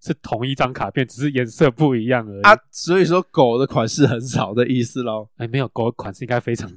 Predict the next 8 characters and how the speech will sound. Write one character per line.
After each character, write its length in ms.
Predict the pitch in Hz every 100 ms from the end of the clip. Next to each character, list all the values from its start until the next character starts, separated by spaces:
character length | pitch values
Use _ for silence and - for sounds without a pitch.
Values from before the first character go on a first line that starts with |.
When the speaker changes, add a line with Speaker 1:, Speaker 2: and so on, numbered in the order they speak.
| -
Speaker 1:
多。 440 | - 185 - 196 233 - - -
<laughs> 520 | - - - - - -
Speaker 2:
那 80 | 175
就 100 | 190
这 60 | 190
么 120 | 180 -
刚 120 | 156 381
好。 300 | 135 -